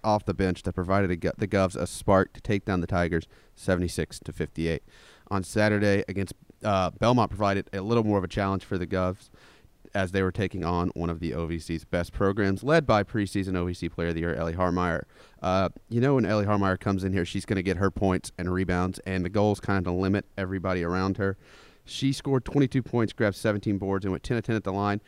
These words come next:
but the Govs pretty much held the rest of Belmont's team in check. Uh,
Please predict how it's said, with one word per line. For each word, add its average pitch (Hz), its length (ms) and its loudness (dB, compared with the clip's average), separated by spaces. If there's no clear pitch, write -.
but 117 200 4
the 104 80 -2
Govs 120 540 2
pretty 160 240 0
much 151 220 0
held 139 280 2
the 113 80 2
rest 127 220 4
of 113 60 0
Belmont's 117 400 2
team 120 180 0
in 107 80 2
check. 131 380 0
Uh, 104 340 2